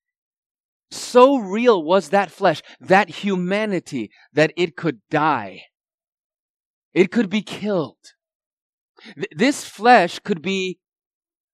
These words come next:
crucified. John says that,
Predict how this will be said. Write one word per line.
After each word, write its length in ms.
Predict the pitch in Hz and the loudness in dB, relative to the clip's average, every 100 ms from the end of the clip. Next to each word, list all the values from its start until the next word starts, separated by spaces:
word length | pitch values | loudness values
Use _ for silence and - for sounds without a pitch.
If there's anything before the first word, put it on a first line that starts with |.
| _ | _
crucified. 880 | - - 233 220 180 156 127 101 - _ _ _ _ _ _ _ _ _ _ _ _ _ _ 135 | -12 -2 -2 -2 -6 -6 -8 -8 -16 _ _ _ _ _ _ _ _ _ _ _ _ _ _ -6
John 380 | 151 190 233 | 0 2 2
says 380 | 226 175 143 143 | 0 0 0 2
that, 240 | 143 135 | 0 0